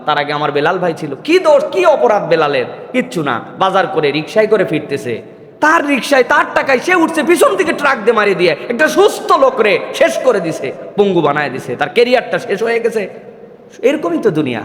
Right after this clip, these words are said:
না? আমাদের এরকম জায়গা থেকে। সুতরাং আল্লাহ যতটুকু সুযোগ দিছেন, ওইটাকে মনে করি গনিমত, ওইটাকে মনে করি কাজ। এক আফসারের দিক তাকায় আপনি যদি দুঃখ ব্যথা অনুভব করে নিজের জীবনের মূল্যায়ন না করতে পারেন, তাহলে শুধুমাত্র হা হুতাশ করে আমাদের কি লাভ?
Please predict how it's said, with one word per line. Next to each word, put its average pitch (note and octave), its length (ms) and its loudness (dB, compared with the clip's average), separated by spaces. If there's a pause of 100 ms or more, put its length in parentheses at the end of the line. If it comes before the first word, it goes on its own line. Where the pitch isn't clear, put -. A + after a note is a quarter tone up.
না? E4+ 200 0 (520)
আমাদের D3 300 2
এরকম C3 320 -2
জায়গা B2 220 -2
থেকে। A#2+ 220 -10
সুতরাং F#3 340 -2 (220)
আল্লাহ F#3+ 240 0
যতটুকু A3+ 260 -4
সুযোগ B3 380 -4
দিছেন, F#3 320 0 (300)
ওইটাকে G3+ 280 0
মনে G3 200 2
করি B3 160 2
গনিমত, B3 460 4 (400)
ওইটাকে A#3+ 240 0
মনে B3+ 200 2
করি C4+ 200 2
কাজ। C4+ 380 2 (840)
এক F#3 100 -2
আফসারের B3 400 0
দিক E4+ 180 0
তাকায় B3+ 240 0
আপনি A3 220 -2
যদি F#3 180 -2
দুঃখ G#3 280 0
ব্যথা A#3 260 2
অনুভব G3+ 380 2
করে F#3 140 0
নিজের F#3 240 0
জীবনের A#3 320 2
মূল্যায়ন C#4 400 4
না D#4+ 140 2
করতে - 280 -2
পারেন, E3 240 -2 (440)
তাহলে A3 220 -2
শুধুমাত্র G#3 500 0
হা D3+ 160 -2
হুতাশ F3+ 280 -2
করে D3+ 180 -4
আমাদের B2+ 300 -4
কি B2+ 100 -12
লাভ? A2+ 220 -4